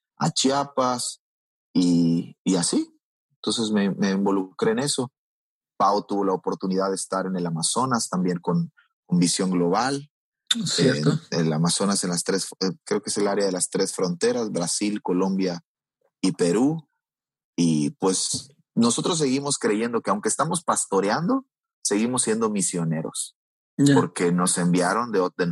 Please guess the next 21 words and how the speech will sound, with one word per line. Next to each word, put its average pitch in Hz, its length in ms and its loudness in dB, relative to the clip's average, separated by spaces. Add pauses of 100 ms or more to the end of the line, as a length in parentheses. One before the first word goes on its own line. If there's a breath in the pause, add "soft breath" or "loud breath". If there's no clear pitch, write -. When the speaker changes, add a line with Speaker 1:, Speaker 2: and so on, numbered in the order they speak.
Speaker 1:
otra 104 240 0
ciudad, 107 420 0
de 98 120 -2
nuestra 117 260 0
ciudad 104 340 0 (140)
a - 140 0
otra 110 260 0
ciudad, 107 300 -2 (440)
a 95 80 0
sembrarnos 98 760 0
aquí. 135 360 -2
Entonces 98 440 -4
eso 90 180 -2
es - 240 -4 (300)
como 117 180 2
ser 143 160 2
un 156 140 0
misionero 131 480 0
a - 20 2
largo 120 320 0
plazo. - 440 -4